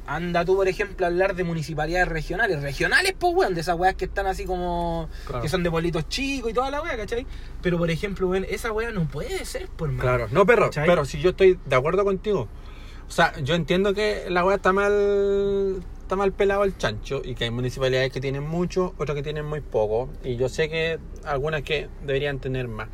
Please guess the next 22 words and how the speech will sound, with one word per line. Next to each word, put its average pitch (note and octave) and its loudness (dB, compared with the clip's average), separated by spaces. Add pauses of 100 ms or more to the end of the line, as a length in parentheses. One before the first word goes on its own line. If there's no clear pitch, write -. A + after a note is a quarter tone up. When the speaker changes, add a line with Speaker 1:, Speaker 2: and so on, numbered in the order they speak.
(300)
Speaker 2:
El A#2 -6
tema D#3 -2
es C#3+ -6
que D3 0
los C#3 2
weones D#3 -2
no C#3 -2
han E3 0
sabido, E3 2
eh, D3 -6 (260)
administrar C3 0
la F3+ 2
wea, G3 0
¿cachai? D#3 -4 (380)
Entonces, D3+ -2 (440)
yo D3 0
por D3+ 4
eso G#3 4 (240)
quería F#3+ 4
que F#3+ 4
esa G3 0
wea, F#3+ 2